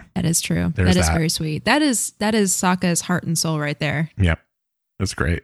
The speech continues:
Speaker 2: And then we did have, like, I almost wanted to say Zuko too, but he did, wasn't it quite enough for me, but he did make the choice of helping his uncle over his obsession of cat-, of catching the Avatar,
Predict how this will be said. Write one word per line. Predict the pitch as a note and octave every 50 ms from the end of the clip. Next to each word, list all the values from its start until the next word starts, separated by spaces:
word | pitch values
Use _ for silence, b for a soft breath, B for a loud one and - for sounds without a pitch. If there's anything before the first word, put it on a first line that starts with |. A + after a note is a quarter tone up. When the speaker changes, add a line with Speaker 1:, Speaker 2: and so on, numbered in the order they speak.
| _ -
Speaker 2:
And | G#2 G2+
then | G2+ G2 G#2 G2+ G2 F#2+
we | G2 A2+
did | G#2+ A2+ B2+ C3+ C3
have, | A#2+ A#2+ G#2 G2+ F#2+ G2 B2 b b b b b b b b b b b _ _ _ _ -
like, | B2 -
I | A#2+ B2+ C3
almost | B2+ B2 B2+ A#2 - -
wanted | G#2 G2 G2 F#2
to | F#2+ E2+
say | - G2 F2+
Zuko | D#2+ E2+ F2+ E2+ - E2 D#2+ D#2
too, | - - E2+ E2+ G2+ A2 - - _ _ _ _
but | - F2 D#2+ D#2+ D#2+ D#2+ - - _ _ _ _
he | A#2 A#2+
did, | A#2 A#2+ A#2+
wasn't | A#2 B2+ B2 D3+ C3+ C3
it | C3 B2 -
quite | - - - A2+ A2+ G#2
enough | G2 G2 F#2+ -
for | - B2
me, | B2+ C3
but | A#2+ G#2+ G#2+
he | G2 F#2
did | F#2 G#2 A2 G2+ -
make | A2 G2 F#2 F#2
the | - F2+
choice | E2+ - - A2 F#2 F2 F2 - -
of | - F2+ F2+ F2 E2 E2 - - - - -
helping | - G2 F2+ - F#2 E2+
his | E2 D#2
uncle | - - F2 E2 - D#2 D#2+ - -
over | F2 E2+ E2 D2+ D2 C#2 D2 F#2+ - - _ _ _ _ _ _ _ - - _
his | - - G2 E2+ D#2+ D#2 D#2 - - -
obsession | D2+ F2+ F2 - - - D2+ D2 - - D#2
of | D2+ D#2 - -
cat-, | - - E2 D2 - _ _ -
of | F2+ F2 -
catching | - D2 - - - E2
the | D2+ C#2
Avatar, | C#2 C2+ C#2 B1 - - C#2+ D#2 F#2